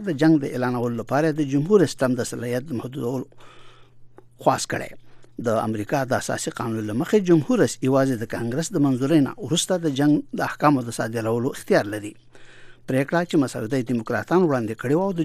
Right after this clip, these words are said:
جمهوري ګوند یو زیات شمېر سناتورانو طرفداري وکړه، پر ټرمپ باندې غږ شوی چې د ایران په ضد د امریکا د وسلوالو قواوو نه د استفادې کولو اراده پرېږدي. خو ټرمپ د سنا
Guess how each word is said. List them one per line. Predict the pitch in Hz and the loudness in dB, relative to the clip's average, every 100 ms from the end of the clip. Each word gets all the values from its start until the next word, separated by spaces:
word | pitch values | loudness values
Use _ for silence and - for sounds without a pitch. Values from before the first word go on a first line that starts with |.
| 147 | 2
جمهوري | 127 139 156 135 | 0 2 2 4
ګوند | 127 | 0
یو | 104 110 | 0 -2
زیات | 170 - | -4 -4
شمېر | 139 - - - - | -6 -6 -14 -12 -2
سناتورانو | 127 117 120 127 110 - - - - | -2 -2 -2 -2 -4 -8 -16 -12 -6
طرفداري | 123 120 113 135 | -4 -2 0 4
وکړه، | 190 147 123 | 4 4 -2
پر | 131 - | -4 0
ټرمپ | 139 131 | 2 2
باندې | 120 - - - | 0 -6 -12 -8
غږ | 165 - | -6 -2
شوی | 185 202 - | -4 -4 -6
چې | 156 | -6
د | 151 131 | -6 -2
ایران | 127 147 - - - - | 0 0 -2 -16 -20 -8
په | 117 117 | -4 0
ضد | 147 147 | 0 0
د | 120 | 0
امریکا | 113 - 135 | -2 -2 -2
د | 131 113 | 0 -2
وسلوالو | - 120 160 151 - | -4 4 6 6 0
قواوو | 113 127 151 156 - - - - - - 151 | 0 2 2 0 -6 -14 -20 -20 -20 -6 -2
نه | 143 - - - - | -2 -4 -18 -10 -6
د | |
استفادې | 127 - 120 135 151 - | -6 -4 -2 2 2 2
کولو | 120 113 - | 0 -2 -2
اراده | 113 110 117 - | -4 -2 -6 -4
پرېږدي. | 117 104 113 - | -6 -4 -12 -10
خو | 139 - | -12 -2
ټرمپ | 131 170 190 | 2 2 2
د | 180 | 0
سنا | 151 139 | 2 2